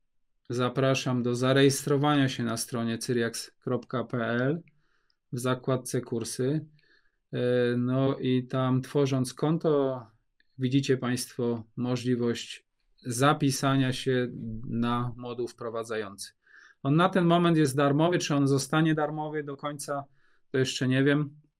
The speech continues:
ale takie mam przeczucie, że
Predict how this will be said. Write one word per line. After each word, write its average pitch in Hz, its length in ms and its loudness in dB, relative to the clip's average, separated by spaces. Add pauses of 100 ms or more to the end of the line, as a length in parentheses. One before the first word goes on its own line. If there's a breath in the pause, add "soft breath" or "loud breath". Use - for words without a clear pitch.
(560)
ale 170 180 4
takie 165 260 4
mam 147 380 2 (280 soft breath)
przeczucie, 147 520 2
że 131 240 2